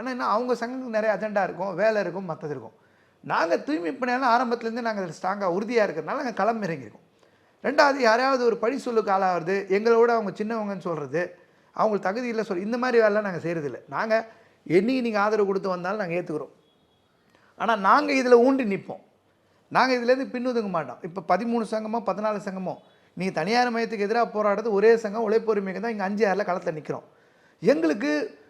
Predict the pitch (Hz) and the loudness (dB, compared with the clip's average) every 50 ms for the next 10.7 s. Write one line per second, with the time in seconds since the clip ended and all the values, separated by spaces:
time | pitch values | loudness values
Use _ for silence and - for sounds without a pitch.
0 | _ - 202 240 254 254 277 294 269 247 254 254 285 294 285 254 - 254 247 240 | _ -6 -4 -2 0 2 2 2 4 4 4 4 4 4 2 2 2 2 2 2
1 | 208 214 208 220 240 240 233 220 208 190 165 - 196 190 185 175 - 180 196 202 | 0 -2 -2 0 -2 -2 -2 -4 -4 -4 -4 -2 -2 0 0 0 -2 -2 -4 -4
2 | 196 196 196 190 196 190 175 175 170 160 151 160 180 175 165 143 131 - - 208 | -4 -4 -2 -2 -2 -2 -2 -4 -4 -4 -4 -2 -2 -2 -2 -4 -4 -2 0 2
3 | 233 233 202 151 113 - - - _ _ _ _ _ _ _ _ _ _ - 170 | 4 4 2 0 -2 -8 -16 -18 _ _ _ _ _ _ _ _ _ _ -2 0
4 | 240 262 254 233 254 277 285 294 277 240 233 262 262 240 233 214 202 196 185 180 | 0 2 2 0 0 0 0 2 2 2 2 2 2 0 0 0 -2 -2 -2 -4
5 | 180 - - - _ _ _ _ - 185 214 226 240 226 202 190 196 180 180 214 | -8 -8 -12 -16 _ _ _ _ -12 -10 -6 -2 0 0 0 0 0 -2 -2 -2
6 | 226 240 247 254 254 240 233 240 226 208 247 240 226 220 226 220 208 190 190 - | -2 0 2 2 4 4 4 2 0 0 0 0 0 0 0 -2 -2 -2 -2 -2
7 | 202 180 175 165 160 151 156 160 - - - _ _ _ _ _ _ - 170 220 | -2 -2 -2 -4 -4 -4 -6 -8 -10 -12 -20 _ _ _ _ _ _ 2 4 4
8 | 262 254 240 233 190 208 190 196 185 196 185 175 175 170 165 - 190 170 - 151 | 4 4 2 -2 -4 -4 -4 -4 -4 -4 -4 -2 -2 -2 -2 -4 -4 -4 -4 -4
9 | 151 143 156 - 185 196 220 220 208 214 220 214 214 226 220 196 208 196 185 190 | -6 -8 -10 -8 -4 -4 -2 -2 -2 -4 -4 -4 -6 -6 -4 -4 -4 -2 -2 0
10 | 175 175 170 156 135 160 175 170 160 135 107 110 113 113 | 0 2 2 0 0 -2 -4 -4 -6 -8 -8 -10 -14 -16